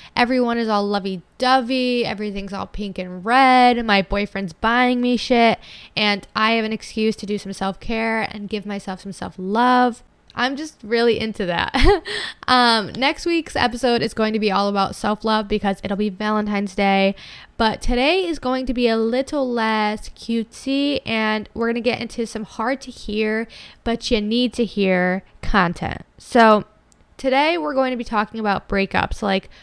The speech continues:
romantic breakups and relationships that don't work and how to move past them in a healthy way.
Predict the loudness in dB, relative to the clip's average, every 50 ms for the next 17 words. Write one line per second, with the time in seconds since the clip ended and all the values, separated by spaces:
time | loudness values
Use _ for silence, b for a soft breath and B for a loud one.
0 | B B 0 0 2 2 0 0 0 0 0 -2 -6 -6 -4 -2 -2 -2 0 0
1 | 2 4 4 4 2 0 -4 -6 -2 -2 0 0 -2 -4 B B B B B B
2 | _ 2 4 6 6 6 6 6 4 2 0 0 0 0 0 -2 -2 -2 0 0
3 | 0 2 2 0 -2 -2 -2 0 2 2 2 0 -2 -8 -4 _ 0 0 0 -2
4 | -2 0 2 2 2 0 -2 -2 0 0 0 2 0 0 0 0 -4 -4 -6 -8
5 | -8 -4 -4 -4 -2 -2 -2 -2 -2 0 -2 -2 -2 -2 -4 -8 -6 -6 -4 -4
6 | -4 -6 -8 -10